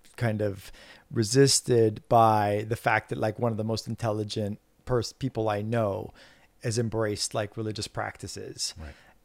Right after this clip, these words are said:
Speaker 1: And there's no world in which you could say it's like a, a, a,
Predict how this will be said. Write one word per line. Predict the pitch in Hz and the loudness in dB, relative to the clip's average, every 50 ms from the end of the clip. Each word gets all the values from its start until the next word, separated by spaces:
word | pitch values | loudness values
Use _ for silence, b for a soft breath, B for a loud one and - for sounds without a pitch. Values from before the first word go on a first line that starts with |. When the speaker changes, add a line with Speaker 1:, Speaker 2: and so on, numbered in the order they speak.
| _ - | _ -2
Speaker 1:
And | 123 117 110 107 107 104 107 - - | -2 0 -2 -2 -6 -8 -12 -10 -6
there's | 123 120 117 104 - | -4 -4 -4 -2 -2
no | 127 123 127 123 123 120 | 0 2 6 6 6 6
world | 120 117 113 123 120 117 110 98 | 6 4 4 4 4 4 2 0
in | 110 104 | -2 -2
which | 107 107 - - | -4 -4 -6 -6
you | 110 | -6
could | - - 104 - | -4 -4 -4 -2
say | - - 113 107 104 104 101 101 98 98 101 - _ _ _ _ | -2 -2 -2 -2 -2 -2 -2 -4 -4 -6 -8 -10 _ _ _ _
it's | - 123 101 - - | -10 -8 -6 -4 -2
like | 110 104 101 98 - | -2 -2 -2 -4 -4
a, | 110 101 101 107 - - - | -6 -6 -6 -6 -10 -10 -10
a, | 117 104 98 98 98 98 - 147 - 110 | -8 -6 -6 -6 -8 -10 -12 -14 -12 -10
a, | 104 98 95 98 98 98 101 101 | -10 -8 -8 -8 -8 -10 -10 -12